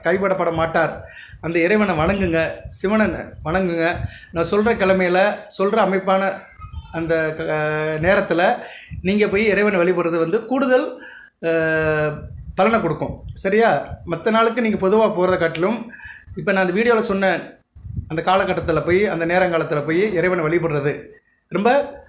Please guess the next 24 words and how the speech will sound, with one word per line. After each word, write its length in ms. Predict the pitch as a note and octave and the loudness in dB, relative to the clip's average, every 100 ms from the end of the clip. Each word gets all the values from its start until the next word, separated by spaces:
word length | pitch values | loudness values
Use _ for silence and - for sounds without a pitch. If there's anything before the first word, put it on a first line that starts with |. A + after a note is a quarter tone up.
| - _ _ C#3+ C#3+ | -20 _ _ -8 0
கூடுதல் 260 | A3+ G#3+ | 0 2
பலனை 260 | E3 E3 D3+ | 0 0 -2
கொடுக்கும். 460 | D3+ - G#3 - | -4 -2 -4 -4
ஒரு 140 | - F#3 | -6 -2
சக்தி 300 | G#3+ G#3+ A#3+ | -2 0 0
கிடைக்கும், 520 | F3+ D#3 D3+ A2+ - _ _ _ _ | 0 -2 -4 -6 -14 _ _ _ _
சக்தியும் 440 | - E3+ - C4 A3+ | -8 -6 -2 0 0
கிடைக்கும், 360 | G3+ G#3+ B3+ | 0 0 0
இறைவனோட 380 | F#3+ A3 A#3 G3+ - | 2 2 2 0 -2
சித்தியும் 300 | A3 C4 A#3 | -2 -2 0
கிடைக்கும். 460 | F3 D#3+ C#3 - - - - | -2 -2 -6 -8 -18 -12 -6
சித்தினா 320 | A3 B3+ B3+ | -2 0 2
என்ன? 200 | A#3 A3 | 2 2
வரம். 440 | F3+ F#3+ F#3 - - - - | 4 2 0 -4 -18 -20 -6
நம்ம 320 | D#3+ F3+ F3 | -2 0 2
கும்பிடுற 520 | E3 D#3 - G#3+ A#3 | 0 -2 -4 -2 2
அளவுக்கு 340 | A3+ G#3+ G#3+ A3 | 4 4 2 2
இறைவன் 220 | G#3 G#3 | 2 2
வந்து 180 | G3 G#3+ | 0 0
நமக்கு 240 | F#3+ F3+ | 0 0
வந்து 160 | F#3 F#3 | -2 -2
சில 240 | E3+ D#3+ | 0 0
வரங்களை 240 | F3+ F3 | 0 -2
கொடுப்பாரு. 520 | D3 D3+ D3+ C#3 - | -2 -2 -2 -2 -6